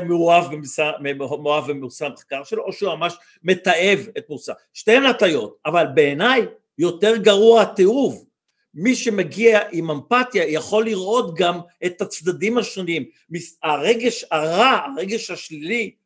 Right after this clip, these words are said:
הוא רע מאוד למחקר. ו-, וזאת, זאת הסיבה שאתה קורא את המאמר-, מאמר-, מאמרים שלהם. אין, אין, אתה הזכרת את פיטר ברגר למשל, אתה רואה מאמרים, אין מהם חיוך.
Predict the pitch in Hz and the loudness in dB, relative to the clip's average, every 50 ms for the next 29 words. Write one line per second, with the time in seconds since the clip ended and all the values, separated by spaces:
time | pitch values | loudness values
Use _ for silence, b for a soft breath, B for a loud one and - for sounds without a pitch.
0 | _ _ - 180 202 240 254 254 269 262 254 214 240 214 160 123 - - - 147 | _ _ -4 -2 0 0 0 0 0 0 0 0 -2 -4 -4 -6 -12 -12 -10 -8
1 | 120 104 - - _ _ _ _ _ _ _ _ _ 127 139 175 160 165 175 170 | -8 -8 -10 -14 _ _ _ _ _ _ _ _ _ -6 -2 0 0 0 0 -2
2 | - 185 185 175 143 165 175 156 143 170 214 220 226 254 247 - - 247 190 277 | -4 -2 -2 -2 -2 -4 -6 -4 0 0 0 0 0 -4 -4 -4 -6 -4 -2 -2
3 | 285 - - 220 208 - 170 - _ 160 170 208 214 - 247 214 220 214 202 208 | -2 -2 -4 -6 -8 -10 -14 -16 _ -6 -4 -4 -2 -2 -4 -4 -2 0 0 0
4 | - - 165 190 190 180 185 180 160 151 - 165 160 160 160 151 135 127 135 135 | -2 -2 -6 -6 -6 -4 -2 -4 -4 -4 -6 -6 -6 -4 -4 -4 -6 -6 -8 -10
5 | 123 - 143 139 143 147 139 b b b b b b _ - - - - - - | -12 -12 -10 -8 -8 -8 -8 b b b b b b _ -6 -4 -4 -4 -6 -10
6 | - - 233 254 262 254 240 240 - - - - - 151 - - 180 - - - | -4 -4 -2 0 2 0 0 0 -2 -10 -14 -10 -10 -10 -6 -4 -4 -4 -4 -6
7 | 175 175 165 - - 165 151 139 - - 170 165 170 165 143 135 139 151 156 156 | -4 -4 -4 -2 0 0 0 -2 -2 -6 -8 -6 -6 -6 -2 2 2 2 2 0
8 | 143 147 147 143 127 127 123 - 127 113 110 120 117 143 - 135 - - 160 170 | -2 -2 -2 -2 -4 -6 -10 -10 -12 -10 -10 -10 -12 -12 -14 -12 -8 -8 -4 0
9 | 214 240 247 233 240 220 202 180 147 127 131 127 135 139 - _ _ _ _ _ | 2 2 2 2 0 -2 -2 -2 -2 -2 -4 -6 -6 -8 -14 _ _ _ _ _
10 | _ _ _ _ _ - 247 262 453 466 453 - - - - 381 480 440 427 277 | _ _ _ _ _ -6 -6 -2 -2 -2 -2 -2 -4 -4 -4 4 6 8 8 8
11 | - - - - _ | 4 -2 -10 -14 _